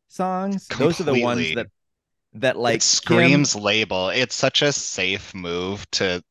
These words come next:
Speaker 2: throw in a sample like that and then
Speaker 1: Right.
Speaker 2: bring in a huge star like Nicki. Honestly, that song is, like, not a top highlight for me at
Speaker 1: No.
Speaker 2: all.
Speaker 1: And then you have, like,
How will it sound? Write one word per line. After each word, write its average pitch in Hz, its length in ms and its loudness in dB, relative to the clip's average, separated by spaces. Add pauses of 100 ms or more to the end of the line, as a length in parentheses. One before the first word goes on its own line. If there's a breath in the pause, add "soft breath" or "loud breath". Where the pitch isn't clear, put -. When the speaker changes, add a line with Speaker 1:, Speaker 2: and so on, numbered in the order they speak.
(220)
Speaker 2:
throw 92 320 0
in 92 120 -2
a 90 100 -2
sample 78 500 -4
like 90 280 -2
that 104 400 0
and 98 140 -4
then 95 100 -2
Speaker 1:
Right. 202 140 -2
Speaker 2:
bring 90 200 -2
in 92 100 -2
a 92 100 2
huge 90 580 -4
star 85 360 0
like 87 240 -4
Nicki. 98 520 -4 (540 loud breath)
Honestly, 175 320 4
that 101 260 0
song 113 280 0
is, 98 120 -2
like, 92 320 -2
not 87 460 -4 (360)
a 80 240 -4 (220)
top - 380 -6
highlight 64 520 -10
for 76 160 -14
me 57 320 -12 (220)
at 165 140 2
Speaker 1:
No. 220 80 6
Speaker 2:
all. 107 380 0 (440)
Speaker 1:
And 165 160 2
then 190 180 2
you 185 100 0
have, 175 200 -2
like, 143 180 -2